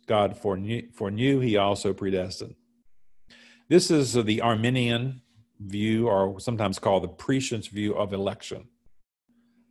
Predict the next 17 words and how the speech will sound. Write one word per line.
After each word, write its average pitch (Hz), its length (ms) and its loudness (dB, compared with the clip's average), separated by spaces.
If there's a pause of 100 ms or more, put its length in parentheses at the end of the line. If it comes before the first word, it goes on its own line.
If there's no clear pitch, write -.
(400)
that 104 240 0
God 139 460 4
chooses 175 600 0
for 117 220 2
salvation 107 960 2
those 131 640 6 (540)
that 117 160 2
he 110 100 2
saw 107 880 4 (120)
were 117 140 2
willing 110 420 2
to 107 120 -2
accept 95 440 -2
him. 90 340 -6 (1600)
It's 107 300 -10
conditioned 113 760 2
upon 95 640 -2